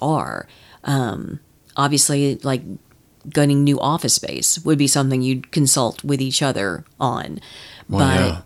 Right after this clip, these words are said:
Speaker 1: but if
Speaker 2: Yeah.
Speaker 1: it was something small, like we need a new printer, that doesn't necessarily have to be both, both parties investigating the best printer and doing all the research together. I think you can kind of rely on the other.
Speaker 2: Or we need to outsource something,
Speaker 1: Mm-hmm.
Speaker 2: you know, like, uh, the printing.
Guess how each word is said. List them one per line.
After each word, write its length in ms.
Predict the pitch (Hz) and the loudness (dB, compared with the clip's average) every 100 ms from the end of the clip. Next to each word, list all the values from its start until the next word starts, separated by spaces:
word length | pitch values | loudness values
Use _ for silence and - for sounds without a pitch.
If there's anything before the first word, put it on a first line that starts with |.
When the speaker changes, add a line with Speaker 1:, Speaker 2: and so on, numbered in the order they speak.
| - | -6
Speaker 1:
but 200 | 160 156 | 2 6
if 140 | 160 | 6
Speaker 2:
Yeah. 80 | 156 | 6
Speaker 1:
it 80 | 147 | 4
was 160 | 156 - | 4 4
something 340 | 156 143 139 | 2 2 0
small, 480 | - 190 180 147 143 | 2 4 4 4 4
like 260 | 143 131 147 | 2 2 2
we 100 | 147 | 2
need 140 | 143 | 4
a 20 | |
new 140 | 131 127 | 2 -2
printer, 520 | - 196 185 135 135 | -2 0 2 2 0
that 220 | 135 131 | 0 -2
doesn't 240 | 151 147 135 | 0 0 0
necessarily 340 | 139 139 123 | -2 -2 -2
have 200 | 131 131 | -2 -4
to 60 | 135 | -4
be 200 | 127 139 | -2 0
both, 320 | 139 143 143 _ _ | 2 2 2 _ _
both 260 | - 139 135 | 0 0 0
parties 400 | 143 139 135 131 - - | 0 0 0 -2 -6 0
investigating 640 | 160 151 143 - 135 131 | 4 4 4 2 2 2
the 60 | 127 | 2
best 360 | 120 120 - - | 0 -2 -4 -6
printer 540 | 160 139 135 127 131 | -2 -2 -2 -2 -2
and 240 | 127 131 131 | 0 0 2
doing 220 | 135 135 | 2 2
all 140 | 127 | 0
the 80 | 123 | -2
research 580 | 139 147 135 131 131 - | 0 2 2 2 0 -2
together. 640 | 135 120 143 156 131 127 - - - | -6 0 2 4 2 0 -4 -12 -4
I 80 | 151 | -2
think 220 | 151 139 | 0 0
you 80 | - | -2
can 160 | 135 | -4
kind 160 | 131 123 | -4 -4
of 80 | 117 | -4
rely 300 | 127 123 131 | -2 -2 -2
on 80 | 120 | -4
the 140 | 131 | -6
other. 180 | 135 127 | -4 2
Speaker 2:
Or 180 | 147 143 | 4 6
we 120 | 131 | 6
need 140 | 127 120 | 6 4
to 60 | |
outsource 600 | 104 113 117 - 98 87 | 2 0 2 0 2 2
something, 540 | 82 - 82 80 78 90 | 2 2 0 -2 -6 0
Speaker 1:
Mm-hmm. 440 | 165 160 156 147 | 4 4 4 4
Speaker 2:
you 60 | 113 | 4
know, 160 | 95 87 | 2 0
like, 260 | 85 - | -2 0
uh, 120 | 95 | 0
the 100 | 90 | 0
printing. 500 | 90 - 107 107 92 | -2 0 2 2 -2